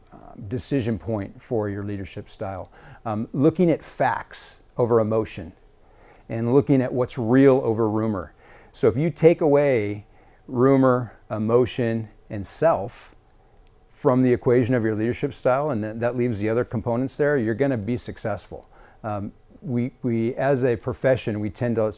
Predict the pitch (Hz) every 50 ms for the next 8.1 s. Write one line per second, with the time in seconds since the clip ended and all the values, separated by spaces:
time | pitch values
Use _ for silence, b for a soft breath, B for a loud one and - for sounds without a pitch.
0 | - - - 107 - - - - 107 101 98 101 110 113 127 139 123 123 117 113
1 | 110 107 110 110 113 123 - - 139 127 120 - - 131 123 - - 127 120 123
2 | 123 123 127 107 107 104 107 101 101 113 123 131 147 156 160 156 B B B B
3 | B B B B - 117 107 101 - 120 107 98 123 135 - - - 139 131 117
4 | - 123 - - 110 107 104 101 - - - - 131 127 131 131 123 - - -
5 | - _ b b b - 101 101 101 98 - - 92 104 120 143 165 175 165 -
6 | - b b b b b - 101 98 101 98 101 107 107 107 107 107 - - 127
7 | 110 104 - - 131 120 107 110 104 101 101 98 98 98 95 90 92 85 90 87
8 | 90 101